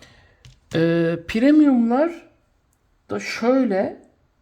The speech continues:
eğer elde kalan modeller varsa bazen şeylerde çok kalıyor, peklerde. Ee, ya çok beğenilmeyen modeller uzun süre kalıyor. Sekiz euroya falan, e,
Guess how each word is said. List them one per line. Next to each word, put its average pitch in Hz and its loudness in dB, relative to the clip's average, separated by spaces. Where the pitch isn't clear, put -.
eğer 262 2
elde 247 0
kalan 254 -2
modeller 247 -2
varsa 277 0
bazen 202 2
şeylerde 202 -2
çok 185 -8
kalıyor, 131 -8
peklerde. 127 -4
Ee, 120 -2
ya - -2
çok 254 0
beğenilmeyen 220 2
modeller 196 -2
uzun 202 -4
süre 196 -6
kalıyor. 196 -2
Sekiz 226 -6
euroya 180 0
falan, 233 -2
e, 185 -4